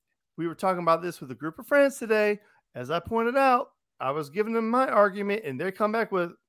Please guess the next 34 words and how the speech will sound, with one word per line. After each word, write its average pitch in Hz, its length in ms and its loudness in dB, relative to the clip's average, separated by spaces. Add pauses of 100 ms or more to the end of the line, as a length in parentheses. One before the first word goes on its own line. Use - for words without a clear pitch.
"He 123 140 -12
was 151 260 0
the 151 80 -2
M 170 120 0
V 156 100 -2
P 185 400 -6
of 143 260 -2
the 131 240 -2
N 160 100 0
B 160 140 -2
A 156 100 -2
Finals." 185 460 0
I'm 151 140 -6
like, 131 280 0
"Cool." 117 280 -6 (300)
He 247 120 -2
wasn't 220 300 6
the 127 80 -6
bus 117 220 -2
driver. 123 280 -2
That 220 160 0
was 190 100 -2
Steph - 340 0
and 147 120 -14
Klay's 135 320 2
team. 101 260 -12 (280)
He 247 100 0
was 214 180 0
just 143 280 -2
there. 123 240 -4 (420)
He, - 240 -4
I'm 165 160 0
not 180 180 0
saying, 226 340 2